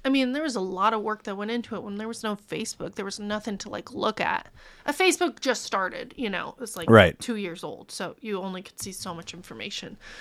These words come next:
Speaker 1: Um, I was always a face-to-face interviewer. I'm a people person, and I would always do that, but you had to make grades. And the semester before recruitment of this year,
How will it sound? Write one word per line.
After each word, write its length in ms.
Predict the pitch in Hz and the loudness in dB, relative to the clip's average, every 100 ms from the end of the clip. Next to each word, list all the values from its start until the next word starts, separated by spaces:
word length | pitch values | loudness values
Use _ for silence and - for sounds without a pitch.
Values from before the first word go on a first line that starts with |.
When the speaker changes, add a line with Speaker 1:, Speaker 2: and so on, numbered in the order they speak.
| - - - | -16 -16 -4
Speaker 1:
Um, 400 | - 240 202 175 - - - _ _ _ _ - | 4 6 6 2 -8 -20 -20 _ _ _ _ -2
I 80 | 330 | 2
was 100 | 339 | 4
always 240 | 349 330 240 | 4 2 0
a 40 | |
face-to-face 640 | - 226 - - 190 - - | 0 0 0 -6 -6 -6 -6
interviewer. 560 | 240 214 202 - - - | -2 -2 -2 -6 -8 -6
I'm 340 | 226 214 - - | -4 -4 -8 -14
a 40 | |
people 300 | 214 247 247 | -8 -4 -4
person, 600 | 233 233 214 - 220 214 208 | -4 -4 -4 -4 -4 -4 -4
and 220 | 185 185 _ - | -6 -10 _ -4
I 60 | |
would 100 | 220 | 0
always 220 | 208 208 | 0 -2
do 180 | - 269 | -2 2
that, 200 | 226 190 | 4 2
but 120 | 208 | 0
you 100 | 233 | -4
had 160 | 208 240 | -4 -4
to 80 | 247 | -2
make 260 | 220 - | -4 -6
grades. 800 | 202 220 214 214 - - - - - _ - - - - - _ 262 | -14 -12 -10 -8 -8 -10 -10 -10 -14 _ -20 -20 -20 -20 -20 _ -4
And 520 | 226 202 190 190 - - _ _ _ _ | 0 0 -2 -8 -14 -18 _ _ _ _
the 600 | 226 202 220 208 185 - - | -12 -2 2 2 2 -2 -6
semester 720 | - - 220 226 233 - 233 | -6 -4 -4 -4 -4 -4 -4
before 520 | 208 202 - 240 233 | -6 -12 -8 -4 -2
recruitment 680 | 208 196 - 247 208 196 - | -2 -4 -4 -6 -4 -6 -8
of 160 | 190 - | -10 -10
this 240 | 185 - | -10 -8
year, 580 | 214 240 247 190 175 190 | -8 -4 0 2 2 0